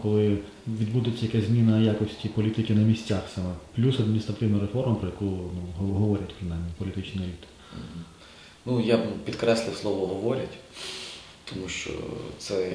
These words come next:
Speaker 2: і є особливість, е, сучасної політичної еліти. Тому що при Януковичі, е,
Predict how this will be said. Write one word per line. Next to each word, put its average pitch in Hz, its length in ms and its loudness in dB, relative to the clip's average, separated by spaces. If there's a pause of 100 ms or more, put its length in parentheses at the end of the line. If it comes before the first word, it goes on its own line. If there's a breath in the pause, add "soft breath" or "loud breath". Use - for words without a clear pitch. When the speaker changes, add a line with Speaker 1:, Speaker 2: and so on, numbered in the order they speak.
Speaker 2:
і 101 40 -6
є 98 160 2
особливість, 90 840 -4
е, - 280 -6
сучасної - 640 -4
політичної 95 480 -8
еліти. - 220 -6 (840 loud breath)
Тому 90 140 -8
що - 180 -6 (320)
при 110 140 -2
Януковичі, 113 1040 2 (480 loud breath)
е, 90 480 -6